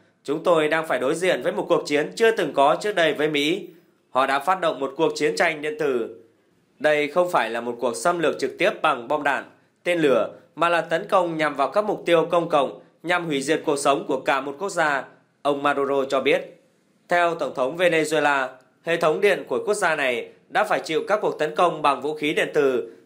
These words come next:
nhằm vào hệ điều hành của nhà máy thủy điện Guri và hệ thống mạng lưới truyền tải điện khắp quốc gia. Hệ quả, Venezuela đã phải chịu cuộc mất điện tồi tệ nhất trong lịch sử từ tháng ba đến nay và gần như hồi phục không đáng kể.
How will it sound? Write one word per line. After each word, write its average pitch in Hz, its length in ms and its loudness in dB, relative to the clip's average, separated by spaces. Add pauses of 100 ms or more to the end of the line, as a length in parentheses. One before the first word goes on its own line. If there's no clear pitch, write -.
nhằm 170 280 -2
vào 156 200 2
hệ 170 140 -2
điều 156 140 0
hành 143 240 0
của 123 80 -6
nhà 127 160 -4
máy 123 240 0
thủy 139 180 -4
điện 120 260 -4
Guri 139 480 2 (320)
và 160 180 2
hệ 160 140 -4
thống 151 180 -4
mạng 175 160 0
lưới 143 260 0
truyền 180 200 -2
tải 123 140 0
điện 131 280 0
khắp 185 160 0
quốc 208 140 -2
gia. 147 360 0 (460)
Hệ 180 220 2
quả, 127 300 2 (320)
Venezuela 147 680 2
đã 165 100 -4
phải 175 200 -2
chịu 151 260 -4
cuộc 151 180 -2
mất 196 120 0
điện 175 300 2
tồi 160 240 6
tệ 156 140 0
nhất 208 260 -2
trong 185 160 0
lịch 165 120 -2
sử 123 560 2
từ 160 140 2
tháng 156 220 0
ba 170 180 0
đến 147 160 -6
nay 151 340 -2 (600)
và 151 180 4
gần 147 200 0
như 156 260 2
hồi 151 180 0
phục 139 240 -2
không 160 220 2
đáng 143 220 0
kể. 117 300 -2